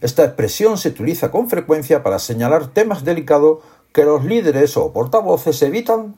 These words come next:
tratar directamente. Crisis económicas, conflictos internos, casos de corrupción o decisiones impopulares.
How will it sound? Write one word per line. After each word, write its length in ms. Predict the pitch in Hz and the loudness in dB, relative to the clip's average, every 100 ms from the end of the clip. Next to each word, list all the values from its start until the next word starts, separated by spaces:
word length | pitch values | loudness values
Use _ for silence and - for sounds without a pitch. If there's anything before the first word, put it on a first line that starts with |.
| _ | _
tratar 400 | 190 202 185 175 | -6 -2 -2 -2
directamente. 760 | 190 196 190 196 202 175 - - _ - - - - | -4 -4 -4 -6 -6 -8 -14 -18 _ -20 -20 -20 -16
Crisis 340 | - 113 110 101 98 | -4 -4 -2 -4 -6
económicas, 760 | - - 165 196 - 101 101 | -8 -6 -6 -6 -4 -4 -4
conflictos 580 | - 90 165 170 143 92 | -6 -6 -4 -4 -2 -4
internos, 600 | 73 80 139 131 135 117 | -8 -8 -6 -4 -4 -4
casos 320 | 143 143 - 180 | -4 -2 -4 -4
de 100 | - | -6
corrupción 640 | 170 196 202 160 135 131 - - - | -6 -4 -2 -2 -2 -4 -12 -20 -6
o 160 | 139 131 | -2 4
decisiones 640 | 151 165 143 233 180 117 | 2 2 -2 0 0 -2
impopulares. 840 | 95 82 90 85 80 73 65 - | -4 -4 -4 -4 -6 -6 -8 -12